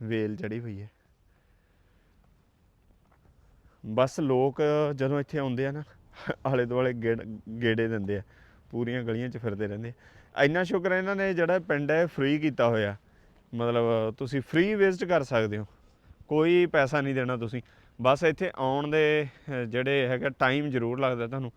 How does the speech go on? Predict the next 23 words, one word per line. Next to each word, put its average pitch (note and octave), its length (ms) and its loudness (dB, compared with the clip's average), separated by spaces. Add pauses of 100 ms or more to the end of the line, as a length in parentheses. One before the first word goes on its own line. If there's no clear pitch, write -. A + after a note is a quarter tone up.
(560)
ਛੇ D3 340 4
ਘੰਟੇ C#3+ 460 0
ਤੁਹਾਡੇ C3+ 280 0
ਆਉਣ B2 260 0
ਜਾਣ A#2+ 200 -4
'ਚ A#2 80 -8
ਜਾਇਆ A2+ 340 0
ਹੋ G#2 100 -4
ਜਾਂਦੇ G2 320 -8
ਆ। G2+ 40 -12 (580)
ਛੇ D3+ 240 2
ਨਹੀਂ D#3 140 -2
ਤਾਂ D#3+ 120 -2
ਸਾਢੇ C3 300 -2
ਕੁ C#3+ 80 -6
ਪੰਜ, A2+ 280 -6 (240)
ਇੰਨੇ A2+ 220 -6
ਕੁ A#2 60 -8
ਤਾਂ A2 140 -6
ਮੰਨ A2 260 -8
ਕੇ G#2 100 -6
ਚੱਲੋ G2+ 260 -8
ਤੁਸੀਂ। G2+ 280 -16